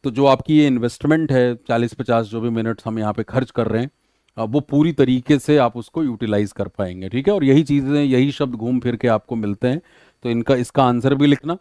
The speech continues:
और बाकी के जो synonymous वर्ड्स हैं, जिनके बारे में मैंने आपको डिस्कशन के समय कहा कि please do search these words in a detailed manner, उनके जितने भी यूजेस हैं, मीनिंग हैं, उनके बारे में भी लिखोगे कमेंट सेक्शन में, तो मुझे अच्छा लगेगा।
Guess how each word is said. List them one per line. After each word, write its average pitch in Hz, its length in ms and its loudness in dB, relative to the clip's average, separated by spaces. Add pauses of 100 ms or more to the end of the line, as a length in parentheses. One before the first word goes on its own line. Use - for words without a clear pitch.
(300)
और 127 100 2
बाकी 117 300 0
के 143 100 -2
जो 143 80 -4
synonymous 127 520 -6
वर्ड्स 120 280 -6
हैं, 131 100 -4
जिनके 113 240 -4
बारे 107 200 2
में 123 100 0
मैंने 113 220 0
आपको 110 500 -4
डिस्कशन 107 480 -6
के 113 120 -4
समय 120 280 -2
कहा 117 260 0
कि 113 120 -4
please 113 420 -6 (460)
do 135 180 0
search 135 500 0
these 107 360 -6
words 123 360 2 (640)
in 120 100 -4
a 117 40 0
detailed 117 460 2
manner, 127 580 0
उनके 110 200 -10
जितने 110 260 -6
भी 107 100 -4
यूजेस 117 440 -4
हैं, 120 100 -2
मीनिंग 117 440 -2
हैं, 120 220 -2 (340)
उनके 131 260 2
बारे 131 220 4
में 131 100 0
भी 127 100 0
लिखोगे 123 340 -2
कमेंट 117 340 -4
सेक्शन 110 300 -8
में, 110 100 -8
तो 110 60 -10
मुझे 101 220 -6
अच्छा 104 280 -8
लगेगा। 107 380 -2